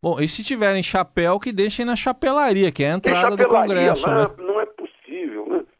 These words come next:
Speaker 2: Então,
Speaker 1: Hum.
Speaker 2: olha, eu não sei se é conservadorismo ou o quê, eu fico muito, <laughs> muito danado da vida quando entro num restaurante, tem um sujeito de chapéu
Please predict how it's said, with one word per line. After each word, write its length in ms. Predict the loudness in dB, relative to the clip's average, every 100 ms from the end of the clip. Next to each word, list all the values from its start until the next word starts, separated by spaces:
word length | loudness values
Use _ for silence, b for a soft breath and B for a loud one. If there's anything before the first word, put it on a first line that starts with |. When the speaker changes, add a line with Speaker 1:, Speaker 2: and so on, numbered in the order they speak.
| -8
Speaker 2:
Então, 180 | 2 2
Speaker 1:
Hum. 40 | 4
Speaker 2:
olha, 260 | 4 4
eu 380 | 2 0 -4 -8
não 220 | -2 -2
sei 240 | 0 -4 0
se 80 | -2
é 60 | -2 -2
conservadorismo 1000 | -2 2 0 2 2 2 0 0 0 0
ou 100 | -4
o 40 |
quê, 320 | -2 0 0 -2 b -6
eu 120 | -6 -6
fico 260 | -14 -6 -6
muito, 420 | 0 0 0 -8 -4
<laughs> 340 | -4 -4 _ 2
muito 280 | 2 2
danado 500 | 0 2 4 2 2
da 140 | -2 0
vida 260 | 2 0
quando 340 | 2 0 2 2
entro 240 | 2 0
num 120 | -2 -2
restaurante, 640 | -4 0 0 0 -2 -4
tem 100 | -10 -10
um 60 |
sujeito 340 | -8 0 0 0
de 80 |
chapéu 520 | -6 -6 -2 -2 -2